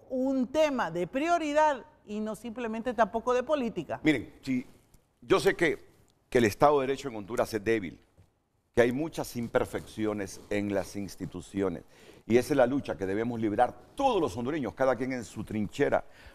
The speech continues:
Speaker 2: fortalecer la institucionalidad, volverla seria, y que realmente nos sintamos orgullosos de tener un verdadero y eficiente Estado de Derecho. Yo les digo, esta entrevista en un país de primer mundo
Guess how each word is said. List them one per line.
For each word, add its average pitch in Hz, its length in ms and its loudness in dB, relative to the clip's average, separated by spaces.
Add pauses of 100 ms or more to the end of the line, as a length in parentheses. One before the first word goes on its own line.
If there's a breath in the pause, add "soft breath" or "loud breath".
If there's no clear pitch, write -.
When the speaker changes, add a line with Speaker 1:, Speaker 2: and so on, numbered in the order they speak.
Speaker 2:
fortalecer 113 880 4
la 92 120 -2
institucionalidad, 87 1160 -2
volverla 143 640 2 (120)
seria, 165 800 0 (380 soft breath)
y 117 120 -12
que - 180 -4
realmente 160 800 0
nos 143 140 -8
sintamos 156 380 -2
orgullosos 151 840 -2
de 131 80 -6
tener 127 240 -4
un 135 180 -6
verdadero 131 640 2
y 143 80 -6
eficiente 123 580 -8
Estado 104 460 0
de 90 80 2
Derecho. 107 320 -2 (160)
Yo 92 140 2
les 131 100 0
digo, 120 200 -2 (760 soft breath)
esta 170 180 6
entrevista 147 520 0 (2250 soft breath)
en 107 160 2
un 226 140 4
país 185 300 6
de 139 80 -8
primer 131 300 -12
mundo 104 340 -14